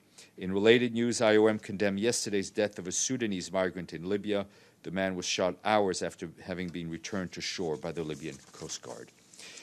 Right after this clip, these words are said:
And the World Food Programme tells us that in August, they reached a record twelve point four million food insecure people in Yemen with food assistance, which is the highest number they have reached so far in the country. W F P says it needs six hundred million dollars to ensure uninterrupted food assistance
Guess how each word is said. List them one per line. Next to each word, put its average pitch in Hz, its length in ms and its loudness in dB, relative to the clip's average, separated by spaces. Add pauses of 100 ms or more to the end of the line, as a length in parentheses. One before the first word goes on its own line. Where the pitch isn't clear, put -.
(240)
And 110 160 6
the 123 60 4
World 123 180 6
Food 143 240 2
Programme 139 460 8
tells 123 280 2
us 120 180 0
that 110 120 2
in 110 120 2
August, 127 520 4
they 110 140 4
reached 117 340 -2
a 113 40 0
record 117 360 2
twelve 139 380 0
point 120 200 -4
four 117 220 0
million 123 580 2 (440)
food 131 340 2
insecure 117 460 2
people 107 320 0
in 95 140 0
Yemen 113 360 6
with 92 160 -4
food 139 200 2
assistance, 120 640 0
which - 180 -6
is 95 120 -4
the 87 80 -10
highest 127 500 2
number 98 300 -2 (260)
they 98 100 4
have 90 120 0
reached 92 220 -4
so 90 140 0
far 85 320 0
in 76 80 -6
the 78 60 -8
country. 107 540 0 (380)
W 110 280 8
F 110 120 2
P 107 140 -2
says 95 340 2
it 87 100 -4
needs 92 220 -4
six - 260 0
hundred 107 280 0
million 101 360 2
dollars 92 380 4
to - 100 -6
ensure 92 400 0
uninterrupted 110 680 0
food 113 220 -4
assistance 80 600 -6